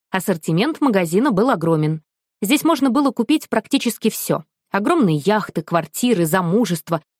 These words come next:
пост вице-президента корпорации, деньги, детей, любимую работу, красивую фигуру, победу в конкурсе, большие машины, власть, успех и многое-многое другое. Не продавались только жизнь и смерть.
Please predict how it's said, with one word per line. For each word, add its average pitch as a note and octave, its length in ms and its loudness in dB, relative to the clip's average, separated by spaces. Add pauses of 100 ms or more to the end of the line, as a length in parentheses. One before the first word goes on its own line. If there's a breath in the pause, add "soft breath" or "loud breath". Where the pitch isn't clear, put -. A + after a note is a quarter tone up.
пост A3+ 280 0
вице-президента F#3+ 840 0
корпорации, E3 840 -2 (240 soft breath)
деньги, F#3 500 2 (160 loud breath)
детей, G#3 560 2
любимую F#3 500 2
работу, E3 540 0 (220 soft breath)
красивую E3+ 500 0
фигуру, E3+ 600 0 (140 soft breath)
победу A3+ 320 2
в - 100 -8
конкурсе, G3 640 -2 (140)
большие G3+ 420 0
машины, F3 720 0
власть, E3+ 580 0
успех G#3+ 520 0
и F#3 40 2
многое-многое G#3+ 1080 2
другое. F#3+ 500 2 (400)
Не A#3 120 4
продавались C4+ 680 2
только C4 320 2
жизнь A#3+ 400 2
и B3 40 2
смерть. - 540 -2